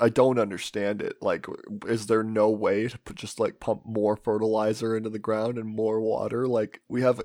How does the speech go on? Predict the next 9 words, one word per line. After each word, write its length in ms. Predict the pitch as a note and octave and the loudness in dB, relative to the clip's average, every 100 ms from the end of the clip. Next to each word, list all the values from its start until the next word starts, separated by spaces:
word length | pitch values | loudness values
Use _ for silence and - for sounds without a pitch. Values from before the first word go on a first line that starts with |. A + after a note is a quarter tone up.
| - | 0
infinite 480 | B2+ C3 A#2+ G#2 | 0 2 -2 -2
supplies 480 | - A2 A#2 A2+ A2+ | -4 -8 0 2 2
of 140 | A2 G#2+ | -2 0
both 260 | A2+ B2 | 0 0
of 120 | A#2+ | -6
those 260 | G#2 - - | -6 -6 -8
things. 420 | - D#2 - - - | -10 -12 -16 -20 -2
Why 200 | A2+ A2+ | 2 4
not? 300 | A#2 A#2 | 4 2